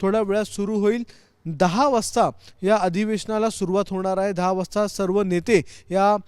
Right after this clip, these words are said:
अधिवेशनात दाखल होतील आणि वरती जसं की आपण पाहताय,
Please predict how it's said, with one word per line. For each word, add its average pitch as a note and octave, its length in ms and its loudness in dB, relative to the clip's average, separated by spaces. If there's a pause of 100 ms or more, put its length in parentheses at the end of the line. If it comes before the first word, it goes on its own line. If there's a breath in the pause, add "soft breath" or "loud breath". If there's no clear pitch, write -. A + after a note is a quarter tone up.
(160 soft breath)
अधिवेशनात G3+ 540 -2
दाखल F3+ 440 2
होतील A3 340 -2 (500 soft breath)
आणि G#3+ 400 -4
वरती G3 360 -8
जसं A3+ 200 -4
की A3 100 -6
आपण A3 260 -2
पाहताय, G#3 480 -2